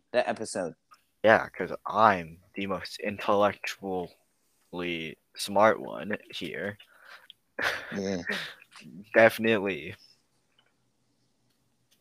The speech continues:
Speaker 2: Um, so, you wanna explain to them what we're gonna be talking about today?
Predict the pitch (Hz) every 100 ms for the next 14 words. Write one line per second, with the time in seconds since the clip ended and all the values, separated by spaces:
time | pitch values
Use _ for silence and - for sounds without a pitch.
0 | _ _ _ _ 98 98 98 - - 104
1 | 85 71 - _ _ _ _ - - _
2 | _ _ _ _ _ 98 92 95 90 87
3 | 90 - - 98 98 101 101 98 98 92
4 | 92 90 98 82 104 104 101 98 98 104
5 | 120 117 117 - 120 120